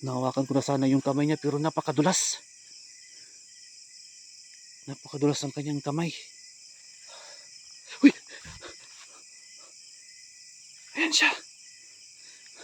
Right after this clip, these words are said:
Ayan, mga idol. Hala, tingnan nyo, tingnan nyo. Tingnan nyo, mga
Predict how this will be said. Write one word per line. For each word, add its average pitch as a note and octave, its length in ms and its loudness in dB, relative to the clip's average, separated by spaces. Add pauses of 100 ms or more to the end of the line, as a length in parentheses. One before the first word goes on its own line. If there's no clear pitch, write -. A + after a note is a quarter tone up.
(3500)
Ayan, D3 160 -2
mga C3+ 160 -6
idol. C#3+ 200 -6 (840)
Hala, - 160 -8
tingnan D4 240 -4
nyo, - 160 -2
tingnan E4+ 240 -2
nyo. A4+ 160 2 (1800)
Tingnan F#3+ 240 0
nyo, C#3+ 160 -4
mga - 80 -8